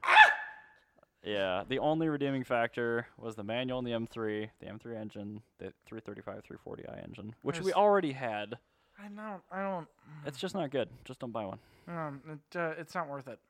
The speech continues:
Speaker 2: No, so I'm not even gonna grace the F thirty with more description just 'cause it sucks. And the new one, nobody cares. No manuals at all.
Speaker 1: So, uh, uh, so that's the modern one. That's the current one, right?
Speaker 2: The, uh, F thirty, well, technically it's the G twenty now, or G thirty, whatever it is. We talked about it. No manual,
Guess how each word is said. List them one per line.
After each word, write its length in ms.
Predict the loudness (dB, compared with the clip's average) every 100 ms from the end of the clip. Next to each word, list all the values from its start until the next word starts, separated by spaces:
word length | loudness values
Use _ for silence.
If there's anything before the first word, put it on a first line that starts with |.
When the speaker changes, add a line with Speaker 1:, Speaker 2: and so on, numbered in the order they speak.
| _
Speaker 2:
No, 240 | -8 -6 -8
so 280 | -10 -10 -6
I'm 120 | -4
not 140 | 0 -2
even 160 | -2 -4
gonna 200 | -4 -4
grace 380 | -4 -4 -4
the 140 | -4 -4
F 100 | -4
thirty 280 | -4 -6 -6
with 200 | -10 -8
more 180 | -8
description 600 | -8 -8 -10 -8 -10 -12
just 120 | -12 -14
'cause 100 | -16
it 100 | -14
sucks. 360 | -8 -8 -8 -10
And 140 | -8
the 60 | -4
new 140 | -4
one, 200 | -2 -4
nobody 240 | -4 -6 -8
cares. 240 | -12 -14
No 120 | -10 -6
manuals 320 | -6 -8 -12
at 80 | -14
all. 140 | -18 _ _
Speaker 1:
So, 340 | -4 0 0 -2 _ _ _ _ _ _ _ _ _
uh, 40 | -10 -6
uh, 40 | -8 -8
so 180 | -2
that's 160 | -2 -2
the 80 | -2
modern 300 | -4 -6 -10
one. 100 | -14
That's 140 | -14
the 60 | -14
current 160 | -14 -14
one, 140 | -14
right? 160 | -12 -10
Speaker 2:
The, 80 | -12 -14 -6 -2
uh, 180 | 0 0
F 100 | -4
thirty, 500 | -4 -4 -2 -4 -4
well, 220 | -4 -4
technically 300 | -4 -6 -8
it's 100 | -10
the 80 | -12
G 140 | -12 -10
twenty 240 | -10 -12
now, 240 | -12 -14 -16
or 80 | -20
G 160 | -18 -16
thirty, 300 | -14 -14 -14
whatever 240 | -16 -16 -14
it 60 |
is. 240 | -16 -18 -20 _ -6
We 100 | 2
talked 240 | 2 2
about 200 | -2 -8
it. 80 | -10 _
No 140 | 2 4
manual, 380 | 4 0 -8